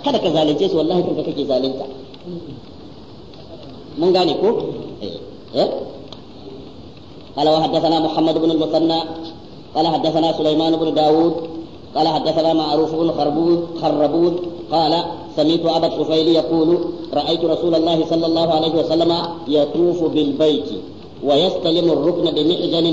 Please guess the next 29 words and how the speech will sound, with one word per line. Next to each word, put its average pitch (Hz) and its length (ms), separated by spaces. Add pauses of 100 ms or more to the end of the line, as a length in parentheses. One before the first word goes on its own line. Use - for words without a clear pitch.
(100)
معه 165 340 (480)
ويقبل 165 640
المحجن". 139 520 (540)
قال 151 120
حدثنا 160 500
يحيى 160 260
بن 160 140
يحيى 165 340 (520)
قال: 165 140
"قرأت 165 400
على 156 240
مالك 165 360 (380)
عن 160 100
محمد 170 440
بن 170 120
عبد 156 220
الرحمن 156 480
بن 175 200
نوفل 170 320 (360)
عن 156 180
عروة 170 400 (280)
عن 170 120 (120)
زينب 170 300 (100)
بنت 175 200
أبي 160 300
سلمة 170 340 (300)
عن 170 100
أم 170 320
سلمة 170 360